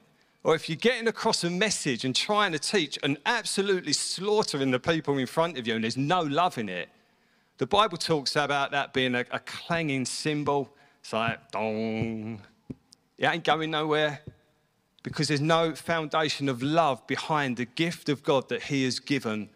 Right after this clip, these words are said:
the church. It starts with love. It has to express love. And personally speaking, I think what that says is don't even take a step forward with a spiritual gift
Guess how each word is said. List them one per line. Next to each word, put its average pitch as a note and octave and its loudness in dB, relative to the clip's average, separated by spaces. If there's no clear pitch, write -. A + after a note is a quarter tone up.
the A2+ -6
church. - -4
It - -4
starts - 0
with F3 0
love. A2 0
It - -2
has - 0
to C#3+ -4
express - -2
love. G#2+ -2
And C3 -4
personally F3 0
speaking, D#3+ 0
I E3+ 4
think E3 -2
what F3+ 2
that E3 0
says D#3 0
is A2 -2
don't F#3 2
even F3 0
take D3+ -2
a D3+ -4
step - -2
forward C#3+ 2
with A2+ -2
a A#2 -2
spiritual B2 -2
gift - -2